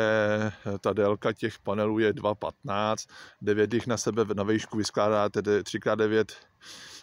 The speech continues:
eh, je dvacet sedm, třicet centimetrů na výšku, takže mezi to s-, vezmete si nějaký deky, polystyreny, krásně na sebe naskládáte, já vám ukážu, jak to tady mám zapojený,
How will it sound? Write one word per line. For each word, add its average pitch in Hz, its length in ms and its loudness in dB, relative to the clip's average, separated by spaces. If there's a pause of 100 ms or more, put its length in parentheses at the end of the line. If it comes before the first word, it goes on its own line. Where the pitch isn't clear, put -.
eh, 92 380 -4
je 95 160 0
dvacet 101 340 0
sedm, 104 180 -2
třicet 123 340 -2
centimetrů 117 540 0
na 95 100 0
výšku, 117 420 0
takže 98 340 -2 (380)
mezi 113 240 -2
to 117 120 -2
s-, - 380 -6
vezmete 110 360 -2
si - 140 -8
nějaký 113 340 -2
deky, 104 320 0
polystyreny, 107 760 0 (440)
krásně 120 420 -2
na 123 80 0
sebe 107 180 -2
naskládáte, 123 580 0
já 120 80 4
vám 120 140 -4
ukážu, 113 300 0
jak 117 120 0
to - 80 -20
tady 107 180 -2
mám 90 180 -6
zapojený, 127 760 0